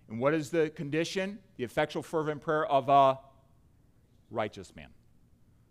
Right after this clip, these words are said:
So what does that behoove us to do? "Lord, I want to be right with you." We're not perfect. None of us are perfect. "I want to be right with you. Is there anything between me and you?"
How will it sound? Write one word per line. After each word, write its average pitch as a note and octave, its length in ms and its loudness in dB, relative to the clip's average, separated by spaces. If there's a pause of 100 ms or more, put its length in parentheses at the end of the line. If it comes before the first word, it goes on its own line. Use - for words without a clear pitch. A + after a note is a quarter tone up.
So - 180 -8
what C#3+ 140 -4
does C#3+ 120 -8
that C#3+ 180 -4
behoove B2 280 -10
us B2 140 -12
to A#2+ 60 -20
do? A#2 220 -12
"Lord, C3 260 -6
I A#2+ 60 -4
want C3 180 -10
to A#2+ 60 -12
be A#2+ 80 -12
right B2 300 -6
with B2 200 -14
you." B2+ 240 -12 (220)
We're D3 100 -10
not F#3+ 180 -4
perfect. F3+ 380 -8 (1040)
None D3+ 100 -8
of F3 80 -6
us C#3+ 120 -12
are A#2 60 -14
perfect. F#2+ 300 -14 (300)
"I - 40 -12
want C#3 120 -8
to C#3+ 40 -10
be C3 100 -6
right B2 240 -4
with B2+ 200 -16
you. A#2+ 80 -10
Is G#2+ 80 -14
there A2 100 -12
anything C#3 320 -14
between C3 300 -14
me B2+ 140 -10
and A#2 100 -8
you?" B2 240 -8